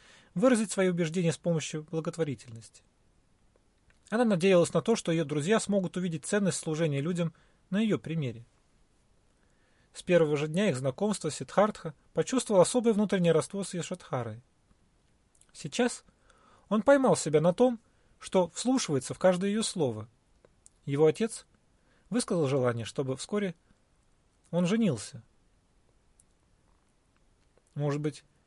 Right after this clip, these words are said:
Яшадхара как раз та, кто ему нужна. Во время музыкальных, атлетических собраний Сиддхартха вс-, встречал много очаровательных молодых женщин, но Яшадхара была не только наиболее красивой, она была единственной, с кем он чувствовал себя просто и легко.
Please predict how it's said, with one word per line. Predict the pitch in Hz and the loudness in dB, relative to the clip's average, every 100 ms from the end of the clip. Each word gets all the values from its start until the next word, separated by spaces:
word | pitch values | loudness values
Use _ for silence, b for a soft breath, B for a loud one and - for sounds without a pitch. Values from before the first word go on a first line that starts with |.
| - | -8
Яшадхара | 143 147 - 196 226 | -6 -6 -2 0 -2
как | - 131 | -6 -4
раз | 127 - | -4 -4
та, | 139 127 _ _ _ _ _ - | -4 -4 _ _ _ _ _ -20
кто | - 131 | -8 -6
ему | 131 143 | -4 -4
нужна. | 156 175 135 101 _ _ _ _ _ b b b b | -6 -6 -6 -8 _ _ _ _ _ b b b b
Во | 143 | 2
время | 165 160 | 2 2
музыкальных, | 151 160 208 220 - | -2 0 2 2 0
атлетических | 135 156 208 185 - - | -4 -6 -8 -8 -8 -6
собраний | - 135 190 214 | -2 2 2 2
Сиддхартха | - 135 180 190 - | -6 -2 0 0 -4
вс-, | - - 143 | -16 -18 -14
встречал | - 160 208 | -8 -2 0
много | 214 220 147 | 0 0 0
очаровательных | 127 143 147 143 139 131 - | -2 -2 -2 -2 -4 -8 -6
молодых | 143 160 135 | -4 -2 -4
женщин, | 135 226 214 202 180 b b b b b b b | -4 -4 -4 -4 -6 b b b b b b b
но | 208 | 0
Яшадхара | 247 240 - 202 196 | 0 0 4 6 6
была | 170 170 175 _ _ _ _ - | 6 6 6 _ _ _ _ -4
не | 170 | -2
только | 208 285 254 | 2 2 4
наиболее | 220 196 170 165 151 | 4 4 2 0 2
красивой, | 160 156 - 123 113 - _ _ | 2 0 -2 -6 -8 -14 _ _
она | 151 190 | 0 2
была | 196 214 | 2 0
единственной, | 214 262 254 - 131 117 - | 0 -4 -4 -6 -8 -8 -16
с | - | -6
кем | 180 147 | -2 -2
он | 135 | -2
чувствовал | 208 196 175 | -6 -6 -6
себя | 151 151 143 | -6 -6 -4
просто | 190 226 - | -4 -4 -6
и | 175 156 | -8 -8
легко. | 160 - 120 107 | -8 -12 -16 -16